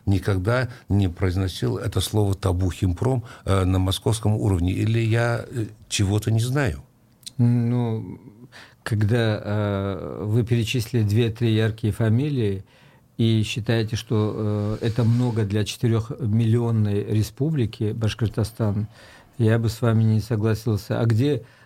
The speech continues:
Speaker 2: молодое поколение, которое поддерживает представителей старшего поколения, которые радеют за экологию? А экология — это з-, завтра наше все. Чиновник приходит, сегодня уходит, завтра депутат, э, приходит, уходит.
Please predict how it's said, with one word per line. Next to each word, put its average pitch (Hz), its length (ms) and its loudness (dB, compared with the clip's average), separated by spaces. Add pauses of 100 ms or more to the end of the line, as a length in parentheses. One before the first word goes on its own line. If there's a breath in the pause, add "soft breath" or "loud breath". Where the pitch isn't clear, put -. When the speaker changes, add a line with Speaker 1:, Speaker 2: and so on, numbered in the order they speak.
Speaker 2:
молодое 117 540 2
поколение, 120 640 0
которое 113 340 0
поддерживает 113 840 2
представителей 113 580 -2
старшего 113 400 -2
поколения, 120 500 -2
которые 123 440 0 (180 loud breath)
радеют 113 640 2
за 113 180 0
экологию? 107 720 0 (240 loud breath)
А 117 160 2
экология — 160 580 0
это 147 220 -2
з-, 123 220 -4
завтра 127 380 0
наше 123 280 -2
все. 117 320 -2 (300 loud breath)
Чиновник 143 520 2
приходит, 151 520 -2
сегодня 113 280 0
уходит, 110 520 0
завтра 117 480 0
депутат, 110 580 0 (400 loud breath)
э, 104 720 0
приходит, 117 540 0
уходит. 110 720 0